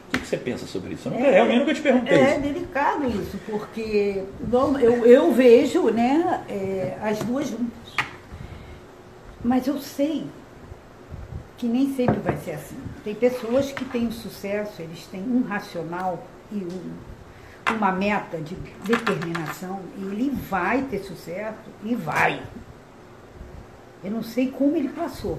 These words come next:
Speaker 2: pra ir. Né? É, que caminhos que ele precisou recorrer, às vezes é nobre, às vezes não. Né? Porque às vezes você vai desconectado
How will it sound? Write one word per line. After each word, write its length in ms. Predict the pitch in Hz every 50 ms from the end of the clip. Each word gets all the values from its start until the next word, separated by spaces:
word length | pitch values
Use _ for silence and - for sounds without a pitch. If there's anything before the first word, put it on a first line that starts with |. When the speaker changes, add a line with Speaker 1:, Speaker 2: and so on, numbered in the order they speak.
| - -
Speaker 2:
pra 120 | 190 151 127
ir. 140 | 131 127 127 - - - - - - - - - - - - - - - - - - - - - - - - - - - - - - - - - - - - - - -
Né? 500 | - 196 185 190 208 233 269 302 285 262 269 -
É, 640 | - 190 190 185 185 180 175 175 175 170 170 165 165 -
que 100 | - 240 -
caminhos 540 | - - 233 226 214 254 285 294 262 - -
que 100 | - 208
ele 100 | 175 170
precisou 400 | - - - 185 165 - 175 165
recorrer, 440 | 165 170 - - 160 156 160 175
às 80 | 180 175
vezes 220 | 185 185 185 185 247
é 80 | 320
nobre, 420 | 330 320 254 269 311 - - - - - - - - - - - - - - - - - - - -
às 120 | 151 151 147
vezes 520 | - - 139 135 139 - - 165 - - -
não. 200 | 233 233 240 - - - - - - - - - - - - - - - - - - - - - -
Né? 480 | - 165 147 147 147 170 196 220 233 - - -
Porque 240 | - - - -
às 60 | 160 151
vezes 240 | 147 175 160 143 151
você 260 | 202 - - 208 185
vai 220 | 160 208 208 196 175
desconectado 1160 | - - 339 370 - - - 330 294 240 220 196 - - - - - 190 196 214 240 240 -